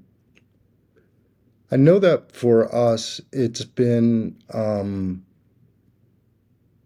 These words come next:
that you need buy-in from this second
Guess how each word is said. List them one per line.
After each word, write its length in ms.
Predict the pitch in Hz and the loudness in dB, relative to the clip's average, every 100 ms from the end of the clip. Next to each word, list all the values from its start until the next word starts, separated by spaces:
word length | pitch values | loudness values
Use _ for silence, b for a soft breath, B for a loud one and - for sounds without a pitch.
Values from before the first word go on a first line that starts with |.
| _ _ _ _ _ _ _ | _ _ _ _ _ _ _
that 220 | 123 117 117 | -2 -2 0
you 100 | 120 | 2
need 560 | 123 123 135 131 113 | 4 4 4 0 -4
buy-in 840 | 101 107 110 110 107 107 101 95 92 | -4 -2 -2 -2 -2 -4 -4 -6 -10
from 380 | - 117 104 104 | -6 -4 -4 -4
this 220 | 107 101 | -6 -6
second 960 | - - - - 120 113 135 113 - | -10 -10 -8 -4 -4 -2 -4 -4 -10